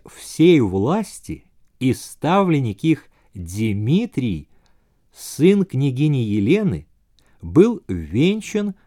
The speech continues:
на царство. Но вскоре Иван Третий помирился с женой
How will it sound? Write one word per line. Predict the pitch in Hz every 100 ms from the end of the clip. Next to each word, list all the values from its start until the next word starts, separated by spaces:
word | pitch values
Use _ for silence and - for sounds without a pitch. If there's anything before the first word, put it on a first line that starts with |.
| -
на | 98 160
царство. | - - 80 - - - - - _ _ _ _ _ _ _ _ _ - -
Но | 90 98 123
вскоре | 123 - 165 165 151 135 - _ _ _
Иван | 120 127 127 127 104 92
Третий | 123 151 165 85 73 _ _ _ _ _ _ _
помирился | 135 131 131 139 123 - 117
с | 95
женой | 87 110 113 110 92